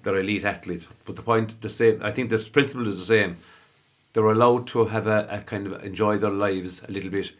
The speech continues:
even though they were in a high pressure situation. So to me, that looked like good management, and maybe those players could speak to Farrell if they needed to, on the quiet as well, if there was issues. That would seem to me to be a good example to follow, would, would you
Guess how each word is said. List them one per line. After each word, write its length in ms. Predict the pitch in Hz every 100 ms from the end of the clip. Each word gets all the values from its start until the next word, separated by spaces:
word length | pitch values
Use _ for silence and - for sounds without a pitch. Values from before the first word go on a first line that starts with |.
| _ -
even 280 | 110 101
though 140 | 101 98
they 80 | 92
were 80 |
in 60 | 95
a 40 |
high 120 | 95 98
pressure 280 | 92 87
situation. 540 | 87 - 92 87 85 82
So 260 | 98 90 - _ _ -
to 80 | 107
me, 120 | 120
that 180 | 110 107
looked 200 | 110 -
like 160 | 92
good 140 | 107 90
management, 440 | 98 90 92 85
and 140 | 92 92
maybe 340 | 90 92 87 -
those 240 | 98 92
players 400 | - 104 92 90 _
could 180 | - 131
speak 300 | - 104 95
to 60 | -
Farrell 320 | 107 95 92
if 120 | 87
they 80 | 95
needed 280 | 92 87 87
to, 180 | 92 87 _ _
on 160 | - 90
the 80 | 90
quiet 320 | - 92 82
as 140 | 82
well, 180 | 92 87
if 80 | 85
there 80 | -
was 140 | 90
issues. 300 | 90 87 85 - _ _ _
That 120 | 117
would 120 | 117
seem 280 | 110 123 120
to 80 | 110
me 100 | 107
to 60 | 101
be 80 |
a 40 | 90
good 140 | 92
example 360 | 87 92 85 -
to 60 |
follow, 260 | - 101 80
would, 220 | - -
would 140 | 87 90
you 160 | 90